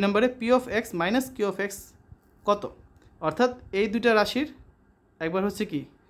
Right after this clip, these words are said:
যোগফল বের করতে হবে, আবার এই দুইটা রাশির বিয়োগফল বের করতে হবে। এটাই হচ্ছে উদাহরণ। সমাধান, নিচে সারণীটি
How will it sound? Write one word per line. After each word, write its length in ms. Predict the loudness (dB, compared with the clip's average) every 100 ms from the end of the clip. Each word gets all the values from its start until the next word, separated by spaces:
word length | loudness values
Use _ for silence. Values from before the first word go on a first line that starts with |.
| -6
যোগফল 300 | -2 -2 -2 0
বের 100 | 0 -2
করতে 160 | -2 -2
হবে, 160 | 0 -2 -6 _ -20 -20 -20 _ 2
আবার 180 | 4 2 -4 -20 -18 -8
এই 40 | -6
দুইটা 160 | 0 0
রাশির 240 | 0 0 -2 2
বিয়োগফল 340 | 2 2 0 -2
বের 100 | -4
করতে 180 | -8 -10
হবে। 160 | -12 -14 -16 -20 _ -6
এটাই 180 | 0 0
হচ্ছে 180 | 0 -2 -4
উদাহরণ। 340 | -2 0 0 -2 -12 _ _ -20 -20 -20 -10 0
সমাধান, 360 | 2 4 4 4 0
নিচে 160 | 2 2 4
সারণীটি 420 | 4 4 2